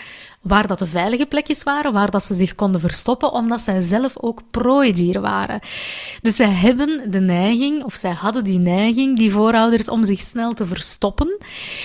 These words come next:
om conflictvermijdend te zijn, wat dat dus wil zeggen dat zij normaal eerder gingen vluchten dan echte confrontatie aangaan.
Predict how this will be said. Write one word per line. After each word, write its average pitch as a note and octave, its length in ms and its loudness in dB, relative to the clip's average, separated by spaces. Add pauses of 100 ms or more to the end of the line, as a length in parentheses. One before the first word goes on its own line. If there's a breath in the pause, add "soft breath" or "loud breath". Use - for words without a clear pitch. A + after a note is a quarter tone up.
(140 loud breath)
om A#3 240 2
conflictvermijdend F#3+ 1600 2
te C#4 140 2
zijn, B3+ 460 0
wat G#3 180 0
dat G#3+ 100 2
dus G3+ 160 2
wil G3 160 4
zeggen B3 220 2
dat A#3 140 -2
zij G3+ 280 0
normaal G3 680 0
eerder C4 380 0
gingen F#3 240 0
vluchten B3+ 500 0 (420 loud breath)
dan G#3 280 -2
echte - 280 -4
confrontatie F#3+ 800 -2
aangaan. G3+ 600 -10